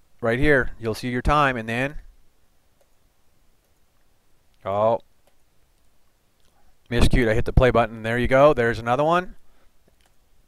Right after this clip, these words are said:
And then it's over here, and it's in triangulation with that. And the, we, they have that set up down there. That's a marker that they have. Now I'm wondering if this is a marker that they've got new that I haven't seen before or not.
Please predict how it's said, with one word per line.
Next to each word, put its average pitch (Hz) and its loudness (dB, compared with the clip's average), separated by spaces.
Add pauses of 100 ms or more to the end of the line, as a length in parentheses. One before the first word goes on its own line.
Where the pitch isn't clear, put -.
(120)
And 104 -14
then 110 -6
it's 120 -4
over 135 2
here, 156 -2 (600)
and 107 -12
it's 110 -10
in 117 -6
triangulation 127 -2
with 113 -16
that. 151 0 (640)
And 147 -6 (180)
the, 127 -14
we, 190 -6 (120)
they 165 2
have 190 4
that 170 2
set 170 4
up 175 4
down 127 -4
there. 113 -8
That's 127 -2
a 156 -10
marker 147 0
that 123 -14
they 135 -2
have. 101 -6
Now 107 -6
I'm 151 -8
wondering 165 -2
if 131 -8
this 156 -4
is 160 -6
a 165 -8
marker 160 -2
that 147 -10
they've 151 -6
got 139 -2
new 143 -8
that 156 -6
I 127 -2
haven't 143 -4
seen 151 -10
before 156 -4
or 107 -10
not. 117 -6